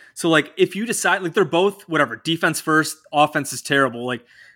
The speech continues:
Shaq Harrison has a two million dollar qualifying offer. Like, maybe you just try to bring back Shaq and you let Dunn walk. Like, I, like, if you bring both guys back, like, yeah, those are two, like, good defenders, like, off the bench, ideally. But, like, do you want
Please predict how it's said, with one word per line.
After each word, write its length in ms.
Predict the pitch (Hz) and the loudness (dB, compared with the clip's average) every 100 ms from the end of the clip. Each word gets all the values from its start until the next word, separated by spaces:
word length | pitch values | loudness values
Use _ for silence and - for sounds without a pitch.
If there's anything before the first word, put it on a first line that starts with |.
| _ _ - | _ _ -6
Shaq 220 | - 226 | -2 2
Harrison 260 | 240 214 214 | 2 2 0
has 80 | |
a 40 | 160 | -2
two 200 | - 180 | -2 -2
million 220 | 175 151 | 0 0
dollar 180 | 127 123 | 0 -2
qualifying 460 | - 127 120 127 | -6 -6 -4 -6
offer. 280 | 120 117 123 - | -4 -6 -6 -8
Like, 160 | 131 131 | -10 -6
maybe 300 | 127 165 202 | -2 -2 -2
you 140 | 214 | 0
just 200 | 202 202 | 0 0
try 140 | 196 | 4
to 80 | 185 | 4
bring 220 | 151 185 | 4 2
back 160 | 180 180 | 2 0
Shaq 480 | - 160 165 214 - - | -2 -4 -2 -2 -4 -8
and 160 | 147 | -4
you 100 | 151 | -2
let 280 | 156 185 - | 0 -2 0
Dunn 280 | 170 175 156 | -2 0 -2
walk. 360 | 131 175 220 175 | 0 2 2 0
Like, 140 | - - | -6 -4
I, 160 | 151 - - - _ - | -6 -6 -20 -20 _ -4
like, 100 | 175 | 0
if 120 | 214 | 2
you 80 | 220 | 2
bring 240 | 170 233 | 2 2
both 280 | 175 190 190 | 4 2 2
guys 240 | 185 156 - | 2 0 2
back, 240 | 165 160 | 0 0
like, 120 | 123 | -4
yeah, 140 | 147 131 | -2 -2
those 220 | 147 175 | 0 -2
are 60 | |
two, 180 | 160 185 | -4 0
like, 160 | 170 127 | 0 2
good 140 | 160 | -2
defenders, 480 | 143 - 139 139 131 | -2 -4 -2 0 -2
like, 100 | 127 | -2
off 180 | 127 131 | -2 -2
the 80 | 127 | -6
bench, 400 | 127 131 - - - | -6 -6 -8 -12 -4
ideally. 680 | 135 120 131 135 139 135 _ - _ | -4 -2 -2 2 2 0 _ -20 _
But, 60 | 160 | 0
like, 160 | 147 139 | 0 0
do 80 | 156 | -4
you 80 | 165 | 0
want 260 | 175 - | 2 2